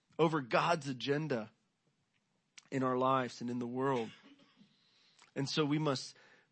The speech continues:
recognize that. When you go into the holidays, this, this, um, Thanksgiving and this Christmas, and you're with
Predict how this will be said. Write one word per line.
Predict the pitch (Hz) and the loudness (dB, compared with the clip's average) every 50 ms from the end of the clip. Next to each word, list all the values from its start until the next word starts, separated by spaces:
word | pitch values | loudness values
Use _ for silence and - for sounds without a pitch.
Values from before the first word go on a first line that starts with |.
| - - - | -18 -10 -2
recognize | 127 165 208 214 - 214 196 180 156 143 143 135 127 - | 4 4 4 4 4 0 2 2 2 0 0 -2 -4 -4
that. | - 131 117 110 98 | -4 -2 -2 0 0
When | 123 143 156 | -2 -2 -2
you | 160 | -2
go | 151 165 185 190 196 | 0 2 4 6 6
into | 196 196 190 185 - - - 190 190 185 180 180 170 160 - _ _ - | 6 6 4 2 0 0 0 2 2 2 2 0 -2 -4 -8 _ _ -6
the | - 147 147 | 0 0 2
holidays, | - - 175 208 214 165 143 151 143 139 131 120 - - - _ _ - - - - - _ _ _ _ _ _ - | 4 6 6 6 6 4 2 0 -2 -2 -2 -6 -8 -12 -16 _ _ -20 -20 -20 -20 -20 _ _ _ _ _ _ -6
this, | - 135 - - - - - - _ _ - - | -4 -4 -4 -4 -10 -12 -14 -18 _ _ -20 -12
this, | - 135 127 - - - - | -10 -8 -8 -8 -10 -10 -6
um, | - 131 127 127 120 120 117 - - - - - - | -4 -4 -4 -4 -6 -8 -14 -16 -20 -20 -20 -10 -4
Thanksgiving | - 156 151 - - - 160 160 151 156 139 123 | -4 -4 -4 -6 -6 -4 -4 -4 -2 -4 -6 -6
and | 113 117 123 | -6 -6 -8
this | 117 - - | -8 -10 -12
Christmas, | - - - - 165 151 - - 135 117 117 - - | -14 -12 -6 -6 -6 -6 -6 -10 -10 -10 -10 -10 -12
and | 127 123 | -10 -8
you're | 131 135 131 127 - - - | -8 -8 -8 -10 -10 -14 -12
with | 135 143 143 | -8 -8 -8